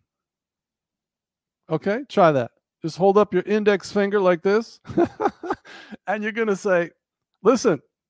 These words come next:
let me come back on the screen. <laughs> All right, "I may be mistaken, but I am not crazy."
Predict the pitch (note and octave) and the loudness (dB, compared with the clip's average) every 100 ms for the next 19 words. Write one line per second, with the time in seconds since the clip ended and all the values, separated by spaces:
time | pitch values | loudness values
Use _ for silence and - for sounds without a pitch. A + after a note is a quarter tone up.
0 | _ _ _ _ _ _ _ _ - E3 | _ _ _ _ _ _ _ _ -6 -2
1 | F#3+ G3+ F3 D#3+ D3+ C3+ B2 - C#3 C3 | 0 0 0 -2 -2 -10 -10 -8 -8 -8
2 | - - F4 _ - - _ - - - | -10 -6 -6 _ -14 -14 _ -20 -20 -20
3 | - - - _ _ D3+ C#3+ C3 - G#3 | -20 -20 -20 _ _ -2 -2 -2 -4 -4
4 | C#4+ D4 D4 C#4 A#3 F#3+ - G3+ G3 D#3 | 0 0 0 0 0 0 4 4 4 2
5 | B2 E3 F#3 F3 C#3 D3 C3 - A#2+ F#2 | 0 2 4 2 0 -2 -4 -6 -14 -14
6 | - | -20